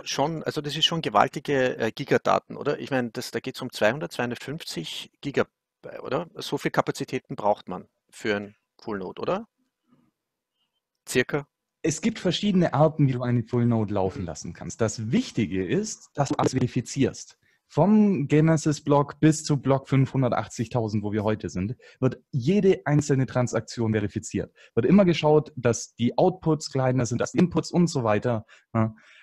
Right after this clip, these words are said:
Speaker 2: Ähm, also all die Konsensregeln. Das ist das Wichtige. Was du mit den Blöcken machst, die du verifiziert hast, ist was anderes.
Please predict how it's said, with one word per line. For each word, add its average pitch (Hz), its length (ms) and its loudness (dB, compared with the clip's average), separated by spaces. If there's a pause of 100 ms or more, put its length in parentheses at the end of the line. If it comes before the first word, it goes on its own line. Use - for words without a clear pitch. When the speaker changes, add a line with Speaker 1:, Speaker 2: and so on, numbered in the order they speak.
(140)
Speaker 2:
Ähm, 104 220 0
also 110 180 0
all 147 120 2
die 143 100 2
Konsensregeln. 107 640 -2 (200)
Das 165 180 2
ist 156 140 -4
das - 160 -2
Wichtige. - 400 -6 (680)
Was 143 380 0
du 165 120 0
mit 139 220 4
den 113 240 2
Blöcken 185 500 0
machst, - 580 -4
die 123 100 0
du 120 120 2
verifiziert 120 720 2
hast, - 420 -4
ist - 160 -10
was 185 140 0
anderes. 147 500 2